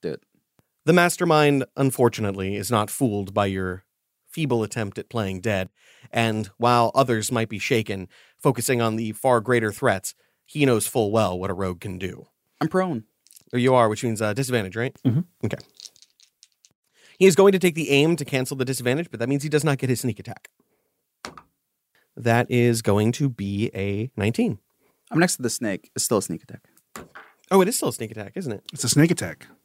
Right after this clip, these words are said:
Speaker 2: Oh, that sucks.
Speaker 3: But you might live it if you use your reaction.
Speaker 2: That is going to be twenty damage coming at you.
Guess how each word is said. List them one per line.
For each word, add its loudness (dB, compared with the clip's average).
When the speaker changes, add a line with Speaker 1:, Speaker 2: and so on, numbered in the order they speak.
Speaker 2:
Oh, -10
that -4
sucks. -2
Speaker 3:
But -8
you -2
might 2
live 4
it 2
if -8
you -4
use -4
your -10
reaction. -14
Speaker 2:
That 0
is -4
going 4
to 0
be 0
twenty 2
damage 4
coming 0
at -2
you. -8